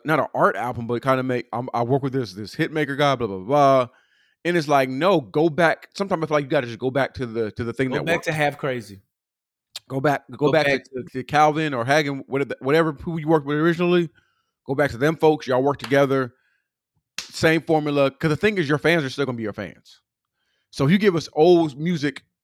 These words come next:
Speaker 1: then we're gonna listen to old music with his new music. You know what I'm saying? Like, so to answer your question,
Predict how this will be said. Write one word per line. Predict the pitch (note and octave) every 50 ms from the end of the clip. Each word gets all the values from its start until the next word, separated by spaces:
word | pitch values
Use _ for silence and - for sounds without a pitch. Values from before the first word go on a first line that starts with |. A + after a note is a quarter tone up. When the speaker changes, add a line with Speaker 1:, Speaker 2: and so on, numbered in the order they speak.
| _ _ _ _ _ _ _ _ _
Speaker 1:
then | C#3 C3 D3 C#3+
we're | C#3+ D3+
gonna | C#3 B2+
listen | B2 C3+ C3+ - B2+ A#2
to | A#2+ B2 A2+
old | - C3 C3 C3
music | B2+ B2+ B2 A2+ A#2 - - -
with | B2 B2 B2 A2
his | A2+ G#2+
new | B2 B2
music. | A#2 G2 F#2 D#2 - -
You | - G#2+
know | B2+ C#3
what | C#3
I'm | C3+ C3
saying? | - C#3+ C#3 C#3 C#3 C3+ C3+
Like, | B2 A#2 G#2+ G#2 F#2 -
so | - C3 B2 A#2+ A#2 G#2+ - _ _ _ - _ _ _ _ _ _ _
to | - E3 D#3 C#3
answer | - D3+ F3 F#3 D3+ D#3
your | D#3
question, | - - D3+ D3+ C3+ - D3+ C#3+ C#3 C3 A#2+